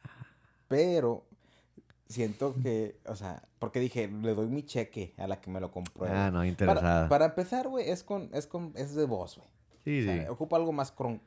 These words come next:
Speaker 1: concreto, güey,
Speaker 2: Ok.
Speaker 1: para empezar. Pero siento que lo que ella me contó en su historia es más, como que prueba más mi punto. ¿Ok? Porque ahorita se lo, se lo voy a resumir rápido, güey. Me dice, "Yo iba a salir con otro vato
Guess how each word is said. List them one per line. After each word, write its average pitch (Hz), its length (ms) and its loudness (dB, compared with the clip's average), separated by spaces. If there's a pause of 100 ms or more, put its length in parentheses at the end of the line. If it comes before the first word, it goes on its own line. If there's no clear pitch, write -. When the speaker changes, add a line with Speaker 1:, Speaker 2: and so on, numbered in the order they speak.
Speaker 1:
concreto, 107 560 -4 (240)
güey, 95 140 -4
Speaker 2:
Ok. 87 140 -10
Speaker 1:
para 104 140 0
empezar. - 460 -10 (640)
Pero 170 200 2
siento 196 400 0
que 208 120 -2
lo 185 160 -4
que 180 80 -4
ella 202 160 -2
me 208 100 -4
contó 185 260 -6
en 180 60 -4
su 180 100 -10
historia 165 520 -8 (600)
es 147 280 0
más, 143 580 -8 (560)
como 143 220 -4
que 139 100 -4
prueba 143 380 0
más 143 260 -6
mi 135 100 -2
punto. 120 520 -8 (1400)
¿Ok? - 240 -10 (580)
Porque 117 320 -2
ahorita 113 260 -4
se 170 80 -4
lo, 143 140 -4
se 139 100 0
lo 139 80 4
voy 151 80 4
a 160 40 6
resumir 165 360 -2
rápido, 110 360 -2
güey. 62 120 -6
Me 113 80 0
dice, 117 400 -4 (300)
"Yo 131 160 2
iba 196 160 4
a - 20 -4
salir 175 300 0
con 165 120 -2
otro 151 260 0
vato 156 340 0